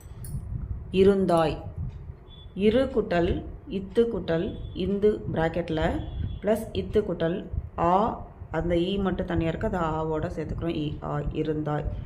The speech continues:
இரு பகுதி, இத்து வந்து சந்தி, இந்து, இத்து, இந்து ஆனது விகாரம், இத்து இறந்த கால இடைநிலை, ஆய்னா முன்னிலை ஒருமை வினைமுற்று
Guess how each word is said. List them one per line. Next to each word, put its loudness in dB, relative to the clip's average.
இரு 8
பகுதி, 2
இத்து 0
வந்து 2
சந்தி, 2
இந்து, 4
இத்து, -2
இந்து 4
ஆனது 4
விகாரம், 2
இத்து -2
இறந்த 2
கால 2
இடைநிலை, 2
ஆய்னா 6
முன்னிலை 2
ஒருமை 0
வினைமுற்று -2